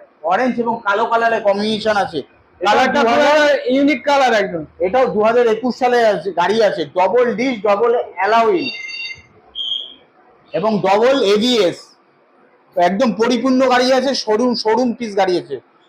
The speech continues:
Speaker 1: এটার দাম আছে মাত্র এক লাখ আটাত্তর হাজার টাকা।
Speaker 2: এক লাখ আটাত্তর হাজার। আর কত সালের গাড়ি থাকছে এটা?
Speaker 1: এটা দু হাজার একুশ সালের গাড়ি আছে।
Speaker 2: দু হাজার একুশের গাড়ি এক লাখ আটাত্তরে চলে আসছে।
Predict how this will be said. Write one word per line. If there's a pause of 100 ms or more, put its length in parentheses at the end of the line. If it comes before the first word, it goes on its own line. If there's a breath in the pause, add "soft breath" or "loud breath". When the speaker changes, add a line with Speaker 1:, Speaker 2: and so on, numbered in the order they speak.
(100)
Speaker 1:
এটার
দাম
আছে
মাত্র
এক
লাখ (220)
আটাত্তর
হাজার (120)
টাকা। (160)
Speaker 2:
এক
লাখ
আটাত্তর
হাজার। (720)
আর
কত
সালের
গাড়ি
থাকছে
এটা?
Speaker 1:
এটা
দু
হাজার
একুশ
সালের
গাড়ি
আছে।
Speaker 2:
দু
হাজার
একুশের
গাড়ি
এক
লাখ
আটাত্তরে
চলে
আসছে।